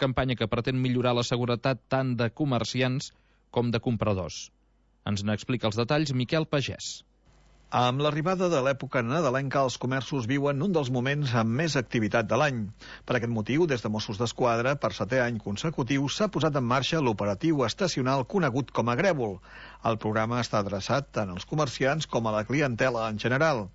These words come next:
Speaker 2: En una primera fase es va fer una campanya informativa als comerciants i actualment estem en la segona, on l'objectiu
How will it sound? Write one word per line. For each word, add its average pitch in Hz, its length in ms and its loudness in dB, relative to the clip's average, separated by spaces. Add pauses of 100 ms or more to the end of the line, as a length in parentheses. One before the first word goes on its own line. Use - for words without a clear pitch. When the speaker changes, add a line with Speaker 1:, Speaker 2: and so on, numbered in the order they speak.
(460)
Speaker 2:
En 127 80 -2
una 117 180 0
primera 107 240 -2
fase 127 300 0
es 127 100 -4
va 110 140 -2
fer 139 100 0
una 127 140 -2
campanya 131 340 0
informativa 139 640 0
als 165 180 -2
comerciants 117 680 0 (320)
i 117 100 0
actualment 123 480 0
estem 131 320 -2
en 156 140 0
la 104 100 0
segona, 113 480 0
on 90 160 -8
l'objectiu 127 560 0